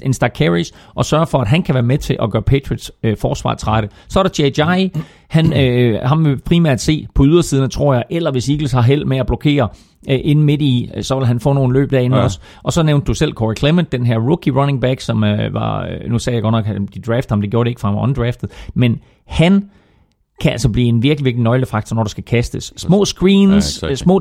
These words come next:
Speaker 1: dump-offs, alt muligt. Øh, han kunne godt vise sig at være et mismatch over for, øh, Patriots linebackers.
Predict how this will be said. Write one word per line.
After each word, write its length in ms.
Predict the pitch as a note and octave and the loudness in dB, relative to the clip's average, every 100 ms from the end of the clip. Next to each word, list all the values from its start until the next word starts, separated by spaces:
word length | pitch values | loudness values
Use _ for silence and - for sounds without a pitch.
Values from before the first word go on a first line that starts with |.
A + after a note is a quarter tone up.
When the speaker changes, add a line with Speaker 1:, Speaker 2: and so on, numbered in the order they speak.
| - | 2
Speaker 1:
dump-offs, 520 | E3+ F#3 D3 C3+ - F3 | 2 4 2 2 -2 -4
alt 160 | F3 | -2
muligt. 360 | D#3 D#3+ D#3+ D3 - - - | 0 2 0 -2 -10 -20 -6
Øh, 380 | C#3 C3 B2+ C3 - | -2 0 0 -2 -4
han 260 | - D#3 F#3 | -2 0 2
kunne 160 | G#3 | 0
godt 240 | C3+ D3 F3 | 0 0 0
vise 220 | C#3+ E3 - | 0 -2 -2
sig 120 | B2+ | -2
at 100 | A#2 | 0
være 100 | A#2 | 0
et 100 | A#2 | 2
mismatch 600 | C3 E3 B2+ A#2 - - - - _ - | 0 0 -2 -4 -6 -14 -20 -20 _ -2
over 260 | C#3 D3+ B2 | 0 2 0
for, 380 | - A#2 A#2 - _ | 0 0 0 -4 _
øh, 120 | A#2+ | -2
Patriots 500 | G#2+ C3+ C#3 - G#2+ | 2 2 0 -2 -4
linebackers. 680 | A2 A#2 A#2+ A2 - - - | -2 0 0 -2 -4 -12 -14